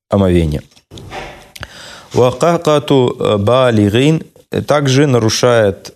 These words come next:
э, омовение громкий смех совершеннолетнего фи салятин дати рукуин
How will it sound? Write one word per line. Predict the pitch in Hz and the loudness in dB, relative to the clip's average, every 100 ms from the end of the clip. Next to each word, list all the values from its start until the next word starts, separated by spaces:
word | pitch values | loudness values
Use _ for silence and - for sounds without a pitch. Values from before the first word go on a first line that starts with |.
| - | -8
э, | 95 98 95 95 90 82 - - - - | -2 0 2 2 0 0 -4 -8 -8 -2
омовение | 107 107 107 123 143 147 156 - _ - | 0 2 2 2 2 2 0 -6 _ -6
громкий | 107 104 127 120 104 | -2 0 0 0 -2
смех | 98 113 117 135 - | 0 0 2 0 -4
совершеннолетнего | - 110 101 110 104 107 123 143 139 143 139 - - - | -2 -2 0 0 2 2 0 0 0 0 -4 -20 -20 -6
фи | - | -2
салятин | 113 117 117 135 135 117 | 0 2 2 2 2 0
дати | 117 123 117 | 2 0 0
рукуин | 107 - 127 131 139 | 0 0 2 2 0